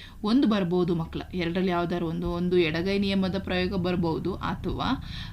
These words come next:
ದಂಡಕಾಂತದ ಸುತ್ತ ಕಾಂತೀಯ ಬಲರೇಖೆಗಳ ಪ್ರಯೋಗ, ಎರಡರಲ್ಲಿ ಯಾವ್ದಾದ್ರು ಒಂದು ಬರ್ಬೋದು. So, ಹಾಗಾಗಿ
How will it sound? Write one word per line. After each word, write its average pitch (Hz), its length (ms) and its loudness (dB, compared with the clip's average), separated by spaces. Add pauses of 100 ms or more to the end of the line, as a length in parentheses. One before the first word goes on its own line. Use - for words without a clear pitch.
(100)
ದಂಡಕಾಂತದ 220 680 2 (680)
ಸುತ್ತ 262 240 -2
ಕಾಂತೀಯ 214 500 0
ಬಲರೇಖೆಗಳ 185 680 0
ಪ್ರಯೋಗ, 170 320 -2
ಎರಡರಲ್ಲಿ 180 380 0
ಯಾವ್ದಾದ್ರು 175 460 0
ಒಂದು 226 280 4
ಬರ್ಬೋದು. 180 520 2 (420)
So, 190 100 0
ಹಾಗಾಗಿ 180 480 0